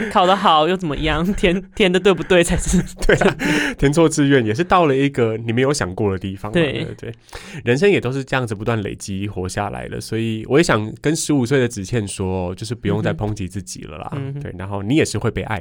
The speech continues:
Speaker 2: 的。
Speaker 1: 嗯。
Speaker 2: 对，好。那我们前面，呃，经过这么多起起伏伏的搞笑跟感性的时间，
Speaker 1: 嗯哼。
Speaker 2: 我们最后这一集还是要来做个收尾哦。
Speaker 1: 嗯哼。
Speaker 2: 那要做什么收尾呢？我们的题目是说回顾十五岁的自己，差不多是十五年前嘛，
Speaker 1: 嗯。
Speaker 2: 对你来讲是这样子。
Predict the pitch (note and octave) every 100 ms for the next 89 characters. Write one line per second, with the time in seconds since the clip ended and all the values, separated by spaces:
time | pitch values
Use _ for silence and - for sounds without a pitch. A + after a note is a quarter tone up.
0 | - - - - C#3+ D#3 C#3+ - - -
1 | - - - - - - - G#3+ D3+ A#2+
2 | C3 D#3 D3 C#3 A#2 A2+ D3+ F3 D#3+ C#3+
3 | D3 A#2+ C3 - A#2 A2 - G2+ G2 F#2+
4 | G2 F#2+ F#2+ F#2+ B2+ A#2 A2 A2 A2 A2
5 | A2 F#2 F#2 - E2+ - F2 F2+ G#2 G#2+
6 | B2+ B2+ A#2 A2+ A2 F2+ F2+ G#2+ F#2+ F2
7 | G#2+ F#2+ F#2 F2+ F#2 F#2 - C2 - -
8 | - E3 D#3 F#3 F#3 A3 G2 F2+ - G#2
9 | G2 D#2+ E2 E2 F#2+ _ A#2+ G#2 G#2 A#2+
10 | B2+ A#2+ G#2 G2 B2+ A2 A#2 - G#2 G#2+
11 | - G2+ A#2 A#2+ E3 B2 - A#2+ G#2+ -
12 | G#2+ G2 F2+ G#2 - - - - C#3+ C#3+
13 | C#3+ A#2+ A#2+ A#2 A#2 - G#2+ G2+ E2+ E2+
14 | - G2+ - E3 A2 F2+ F2 - G2 -
15 | - G2 G2 -